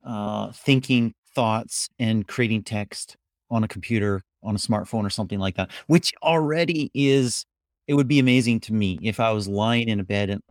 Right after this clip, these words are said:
unable to move, unable to communicate. But you talked about being able to pick up a cup, being able to, to shake a hand and feel that.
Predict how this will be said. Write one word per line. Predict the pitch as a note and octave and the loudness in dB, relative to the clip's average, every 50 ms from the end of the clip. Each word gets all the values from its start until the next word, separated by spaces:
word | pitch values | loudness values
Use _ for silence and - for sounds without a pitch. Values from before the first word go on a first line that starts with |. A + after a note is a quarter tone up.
| _ - | _ 0
unable | C3+ C3 C#3 C3+ A2 A#2 F#2+ | 2 4 4 4 2 0 0
to | G2+ | 0
move, | G2 G2+ G2+ G2+ G2+ - - | 0 0 0 -2 -2 -4 -4
unable | B2+ C3 C3 B2+ A2 A2 G#2+ | 0 0 2 2 0 0 -4
to | - | -6
communicate. | - - A2 G2 F#2+ - - G2+ G2 F#2 - - - - - _ - | -6 -6 -4 -4 -4 -4 -2 -2 -2 -2 -4 -10 -20 -20 -20 _ -4
But | B2+ B2+ | 0 2
you | C3 C#3+ | 2 0
talked | C3 - - E3 D#3+ E3+ E3 - | 0 -2 -6 -4 -4 -4 -4 -6
about | D#3 C3+ C3 B2+ B2 A#2+ - _ _ _ _ _ - | -4 -2 0 0 0 -2 -4 _ _ _ _ _ -2
being | A#2+ A#2 A#2+ A#2 A2+ | 0 2 4 4 2
able | A2+ A2 A2 | 2 0 -2
to | G#2 - | -4 -6
pick | - - - A2 A2 - | -6 -4 -4 -2 -2 -2
up | G#2 F#2+ F#2+ - _ _ _ _ _ _ _ _ - | -2 -2 -2 -4 _ _ _ _ _ _ _ _ -20
a | - | -16
cup, | - - - F#2+ F#2 - _ _ _ _ _ _ _ _ _ _ _ _ - - | -10 -6 -4 -4 -6 -6 _ _ _ _ _ _ _ _ _ _ _ _ -10 -4
being | A2 A2 A2+ A#2+ A#2+ A#2 | 0 2 4 4 4 4
able | A#2 A2+ A2+ A2 A2 A2 G#2 | 4 2 2 2 0 -2 -4
to, | - - - A#2+ A2 A2 A2 A2 G#2+ A2 G#2+ G#2 | -4 -4 0 2 2 4 4 2 2 2 0 -2
to | - - - A2+ G2 | -4 -4 -4 -4 -2
shake | - - A#2+ A2 - | -2 -2 -2 -2 -2
a | A2 | -4
hand | F2 F#2 G#2 F#2+ F2+ F2+ F#2 - - - | -6 -4 -4 -4 -4 -4 -6 -6 -6 -4
and | A2+ G2+ G2 - | -4 -4 -6 -6
feel | - - A#2+ A#2 A2+ G#2 G2+ | -6 -4 -2 -2 -2 -2 -2
that. | G2+ G2 F#2+ F#2 - | 0 0 0 -2 -4